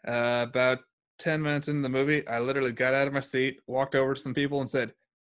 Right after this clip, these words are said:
"Hey, can you be quiet and not talk during the movie, please? That'd be great.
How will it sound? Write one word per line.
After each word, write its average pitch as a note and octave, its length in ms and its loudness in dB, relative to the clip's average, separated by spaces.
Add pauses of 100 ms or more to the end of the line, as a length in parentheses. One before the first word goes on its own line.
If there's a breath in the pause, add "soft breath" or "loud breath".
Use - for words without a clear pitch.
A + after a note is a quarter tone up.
"Hey, A3 300 4 (420)
can F#3 180 4
you G#3 80 6
be G3+ 120 6
quiet A#3 560 8 (200)
and D3+ 80 4
not F3+ 180 8
talk G#3+ 220 8
during A3 160 10
the F#3 80 8
movie, A3 200 10
please? A#3+ 420 8 (180)
That'd G#3 160 10
be F#3 60 10
great. G3+ 320 10